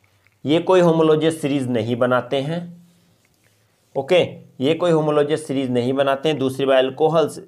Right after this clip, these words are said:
अल्कोहल की जगह हम यहाँ पर क्या कर सकते हैं, फिनॉल।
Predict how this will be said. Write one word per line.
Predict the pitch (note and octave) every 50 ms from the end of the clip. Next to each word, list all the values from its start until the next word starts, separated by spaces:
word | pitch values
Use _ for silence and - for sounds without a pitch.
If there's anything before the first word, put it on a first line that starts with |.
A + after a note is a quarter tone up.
| _ -
अल्कोहल | B2 B2+ C3+ C3+ E3+ E3 E3
की | D#3+ F3
जगह | D#3 D3+ C#3+ D3
हम | D3 C#3+
यहाँ | C#3 C3+
पर | C3+ C#3 B2+
क्या | B2+ C3+ C#3 C#3
कर | C#3 - C3
सकते | C3 C3 B2+ B2+ - - B2+
हैं, | B2
फिनॉल। | B2 B2 - A#2 G2+ G2 G2 F#2+ G2+ A#2+ C#3 G#3